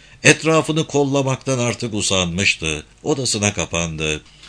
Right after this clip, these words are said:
Hasene Hanım konuşmayan, götürdüğü yemeklerden iştahsız iştahsız birkaç lokma alan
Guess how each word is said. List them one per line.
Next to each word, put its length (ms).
Hasene 400
Hanım 360
konuşmayan, 760
götürdüğü 480
yemeklerden 760
iştahsız 760
iştahsız 720
birkaç 440
lokma 400
alan 320